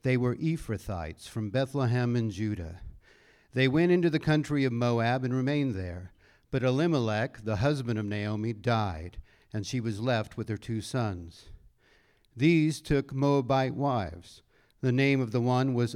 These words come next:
Orpah, and the name of the other Ruth. They lived there about ten years, and both Mahlon and Chilion died,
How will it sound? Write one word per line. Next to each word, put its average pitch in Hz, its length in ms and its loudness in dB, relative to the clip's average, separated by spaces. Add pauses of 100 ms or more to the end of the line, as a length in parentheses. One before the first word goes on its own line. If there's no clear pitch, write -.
Orpah, 120 540 0 (300)
and 117 160 0
the 120 60 0
name 117 240 0
of 107 140 -2
the 113 160 0
other 110 300 -2
Ruth. 113 840 -2 (600)
They 135 140 4
lived 165 300 2
there 143 180 4
about 135 400 0
ten 175 300 2
years, 123 600 0
and 139 200 2
both 143 220 2
Mahlon 139 560 2
and 117 180 -2
Chilion 113 640 0
died, 110 480 -2